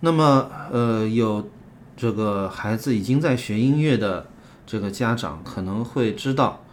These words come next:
这个我们音乐当中表达速度啊，它会前面标个数字。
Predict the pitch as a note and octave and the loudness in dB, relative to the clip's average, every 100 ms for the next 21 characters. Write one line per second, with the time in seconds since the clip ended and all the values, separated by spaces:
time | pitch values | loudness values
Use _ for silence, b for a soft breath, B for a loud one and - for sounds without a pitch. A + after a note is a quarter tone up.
0 | B B B - A#2+ A2 A2 G2+ F#2+ F#2 | B B B -6 -4 -4 -4 -2 -2 -4
1 | F2+ F#2 G2 G2 G2+ G#2+ A#2+ B2 D#3 D#3 | -6 -4 -4 -2 -2 0 0 0 -2 0
2 | E3+ B2 C3 C3 C3+ C3 A#2 F#2+ F#2+ G2+ | 2 2 2 2 0 0 0 0 -2 -2
3 | G2+ B2 - G#3+ C3+ B2+ F#2 - - C3+ | -2 -4 -2 0 2 0 -2 -6 -6 -4
4 | C3+ C3 - G#2+ B2+ A#2+ D3 E3 D#3+ - | -2 -2 -4 -2 0 0 -2 0 -2 0
5 | F#3 - G#3 - | -2 2 0 0